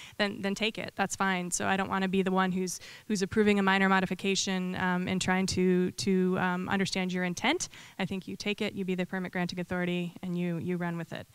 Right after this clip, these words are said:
Um, I, I also just wanna say that, um, a planning board is not a design review board.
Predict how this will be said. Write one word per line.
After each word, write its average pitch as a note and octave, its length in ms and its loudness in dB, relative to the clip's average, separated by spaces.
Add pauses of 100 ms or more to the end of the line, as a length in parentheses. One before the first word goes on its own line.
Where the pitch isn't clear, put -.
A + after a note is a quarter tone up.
(520)
Um, F3+ 460 2 (800)
I, A3 340 6
I - 20 6
also B3+ 300 8
just A3 180 4
wanna G#3+ 160 6
say G#3 260 4
that, F#3+ 220 4
um, F3+ 260 2
a F#3+ 60 2
planning B3+ 300 4
board A3 180 4
is F#3+ 100 4
not F#3 160 6
a G3 60 4
design F3 320 0
review E3+ 240 -2
board. C#4+ 340 2